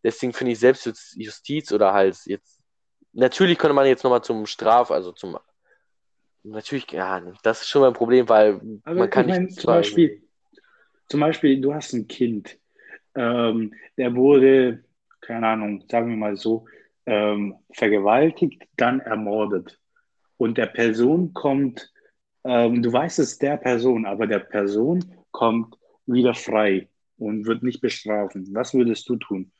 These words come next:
Speaker 2: Würdest du ihn laufen lassen oder wirst du selber irgendwie, ähm, sagen, nee, den bringe ich jetzt um. Ich kann mit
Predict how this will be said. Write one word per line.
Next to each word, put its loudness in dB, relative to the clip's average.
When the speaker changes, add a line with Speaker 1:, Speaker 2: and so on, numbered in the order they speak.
Speaker 2:
Würdest -2
du -4
ihn -2
laufen -4
lassen -6
oder 0
wirst -4
du -2
selber -2
irgendwie, -4
ähm, -4
sagen, 0
nee, 2
den -6
bringe -4
ich -16
jetzt -8
um. -12
Ich -12
kann -12
mit -10